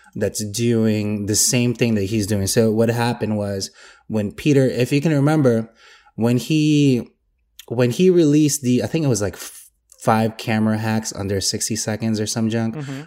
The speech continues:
Speaker 1: or ten camera hacks, that's his starting point pretty much, right? That's where he kinda blew up, and then all the tutorials came in. But you can tell that he does full productions on his,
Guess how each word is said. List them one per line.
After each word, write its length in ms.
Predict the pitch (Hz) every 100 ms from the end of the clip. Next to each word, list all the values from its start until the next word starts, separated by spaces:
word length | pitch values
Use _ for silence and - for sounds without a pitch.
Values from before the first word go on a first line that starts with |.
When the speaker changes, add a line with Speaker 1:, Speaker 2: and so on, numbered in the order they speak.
| -
Speaker 1:
or 100 | 104
ten 300 | - 131 117
camera 320 | 117 113 117
hacks, 260 | 120 120 -
that's 400 | 131 143 - -
his 300 | 135 120 -
starting 380 | - 147 127 110
point 240 | 107 85
pretty 160 | 101 92
much, 240 | 82 -
right? 200 | 113 107
That's 200 | 107 107
where 140 | 117 113
he 300 | 113 104 _ - - - _ -
kinda 280 | 131 110 104
blew 280 | 104 110 120
up, 160 | 113
and 140 | 107 107
then 80 | 101
all 160 | 104
the 80 | 98
tutorials 560 | 101 - 127 127 120 -
came 240 | 127 120
in. 200 | 120 123 _ - - - -
But 180 | 120 123
you 200 | 143 190
can 180 | 156 135
tell 640 | - 185 139 104 107 _ _ _ _ -
that 280 | 117 120 -
he 160 | 147
does 340 | 131 127 113 -
full 240 | 131 113
productions 720 | - 110 107 - 95 85 82 - _
on 680 | 104 101 101 98 95 92 - _
his, 640 | - - 104 98 - -